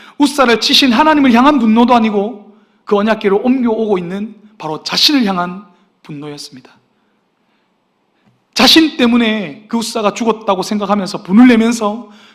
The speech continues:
그곳을 베레스 우사, 즉 하나님께서 우사를 치셨다라고 부르고 있는 것입니다.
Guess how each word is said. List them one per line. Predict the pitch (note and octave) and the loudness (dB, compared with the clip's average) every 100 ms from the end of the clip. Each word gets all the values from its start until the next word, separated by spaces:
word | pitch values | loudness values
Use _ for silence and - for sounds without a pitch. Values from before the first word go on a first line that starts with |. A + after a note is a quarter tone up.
| - | -8
그곳을 | G3 F#3+ G3 F#3 | -4 -2 -2 -4
베레스 | F#3+ F#3 G#3 G3+ | -2 0 0 -2
우사, | F#3+ - D#3+ C#3 | -6 -6 -8 -6
즉 | - F#3 - - - _ | -2 -4 -4 -20 -20 _
하나님께서 | - F#3 F3+ F3+ F3+ | -4 -2 -2 -6 -8
우사를 | G#3+ A#3+ A3 G3+ | -8 -8 -6 -6
치셨다라고 | F#3+ - A#3+ A#3+ G3 E3+ C#3 C#3 F3 F3 F#3 A#3+ _ _ _ | -4 -4 -4 -4 -2 -4 -6 -10 -10 -8 -12 -14 _ _ _
부르고 | - E3 D#3+ D3+ D#3+ D3+ _ _ | -14 -12 -10 -12 -14 -20 _ _
있는 | - C#3 D3+ | -18 -16 -14
것입니다. | D3+ - - _ | -16 -18 -20 _